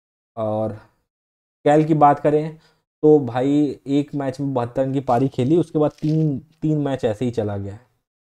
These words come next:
तीन मैच ऐसे ही चला गया है। वेन्यू पे केवल छः का एवरेज है, head to head में खेला नहीं है, overall टी ट्वेंटी में बाईस का एवरेज है, तो शायद मैं इनके साथ ना जाऊं, ना जाऊं। रेलू रूसो की परफॉर्मेंस को देखने के बाद कल के, ठीक है,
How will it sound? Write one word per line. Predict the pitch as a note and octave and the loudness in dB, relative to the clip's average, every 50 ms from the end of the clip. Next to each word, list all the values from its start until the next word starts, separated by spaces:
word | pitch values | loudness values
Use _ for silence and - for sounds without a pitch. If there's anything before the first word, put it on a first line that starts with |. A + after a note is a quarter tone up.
| _ _ _ - | _ _ _ 0
तीन | D#3+ E3 F3 | 0 2 2
मैच | E3+ E3 D#3 D#3+ | 2 0 2 2
ऐसे | E3 C#3 - - | 0 0 0 -2
ही | D3 D3 | -2 -2
चला | D#3+ D3 D3 D3 | 0 0 0 0
गया | C#3+ C#3+ D3 D#3 | 0 0 0 0
है। | D#3+ D3 | 0 0
वेन्यू | B2+ B2+ C3 C3+ C#3+ C#3+ | -2 -2 -2 -2 -4 -4
पे | C#3+ C3 | -4 -6
केवल | - C#3+ C3+ C#3 C3+ | -4 -4 -2 -2 -4
छः | C3+ - A#2+ A2 A#2 | -6 -8 -10 -10 -8
का | - C3 C3+ | -6 -6 -4
एवरेज | C3+ C3 C3+ C3+ B2+ C3+ | -4 -4 -4 -6 -6 -6
है, | C#3+ C#3+ C#3+ | -6 -6 -6
head | C3 B2+ A2+ A#2 | -6 -6 -6 -4
to | - B2 | -4 -4
head | A#2+ A#2+ | -4 -4
में | B2+ B2 A#2+ | -4 -6 -10
खेला | A#2+ - A2+ G#2+ A#2 A#2+ | -10 -8 -10 -8 -8 -8
नहीं | B2+ C3 C3 C3+ | -10 -10 -10 -8
है, | C3+ C3+ | -4 -2
overall | B2 A2+ A2 A#2 A#2+ A#2+ A2+ - | -2 -2 -2 -4 -6 -6 -6 -8
टी | A#2+ A2+ | -8 -8
ट्वेंटी | A#2 A#2+ A2+ A2 G#2+ A#2+ | -8 -10 -10 -8 -8 -8
में | A#2 A#2+ A#2+ A#2 A2 | -6 -6 -8 -8 -8
बाईस | G#2+ G#2+ A2+ - | -10 -10 -12 -10
का | - - B2 | -8 -8 -6
एवरेज | B2 B2 B2 B2+ A#2+ A#2 - | -6 -4 -4 -6 -6 -6 -10
है, | D3+ D#3 - _ _ - _ _ _ _ _ - | -14 -14 -16 _ _ -20 _ _ _ _ _ -12
तो | D3+ | -12
शायद | - - E3+ E3 E3+ E3+ D#3+ | -4 0 2 2 4 2 2
मैं | D#3 D3+ C#3 | 0 -2 -4
इनके | C3 B2+ - C3+ | -6 -6 -8 -8
साथ | B2 - C3 A#2+ A#2+ A#2+ - - | -6 -4 -4 -4 -4 -4 -8 -10
ना | A2+ G#2 G#2+ G#2+ G#2+ A2 G#2+ | -10 -8 -6 -6 -6 -8 -8
जाऊं, | G#2 G#2+ G#2+ G#2+ A2 B2+ C#3 D3 _ _ _ _ A2+ | -8 -8 -8 -8 -10 -10 -12 -14 _ _ _ _ -12
ना | A2 A2 G#2+ A2 A2 | -10 -8 -8 -8 -8
जाऊं। | A2 G#2+ A2 B2+ C#3 - _ _ _ _ _ _ - | -8 -8 -8 -10 -12 -16 _ _ _ _ _ _ -2
रेलू | B2+ D3 F#3+ G3 G#3 G#3 A3 G#3+ | 0 2 4 4 4 2 2 2
रूसो | G3 F#3 D#3+ - F3 | 0 0 -2 -2 -4
की | E3+ - F#3 F3+ E3 | -4 -2 -2 -2 -2
परफॉर्मेंस | D3 - D#3 C#3+ D3+ D3+ D3+ D#3 D#3 D#3+ | 0 0 0 2 2 0 0 0 0 0
को | E3 D3+ | -2 -2
देखने | C3+ B2 C3+ C#3 C3+ D3 D3+ D3+ C#3+ | 0 2 0 0 0 0 -2 -2 -2
के | D3 C#3 B2+ A2+ | -2 -2 0 0
बाद | B2 A#2+ A#2+ A#2+ B2 B2+ - | 2 4 4 4 2 0 -4
कल | - B2+ A#2 A#2+ | -4 -4 -2 -2
के, | A#2 A#2+ A#2 B2 C3+ | -4 -6 -6 -8 -8
ठीक | C#3+ _ _ _ _ _ _ _ _ _ _ _ - A#2+ A#2 B2 | -12 _ _ _ _ _ _ _ _ _ _ _ -4 -2 0 2
है, | B2+ A#2 A2 | 2 2 0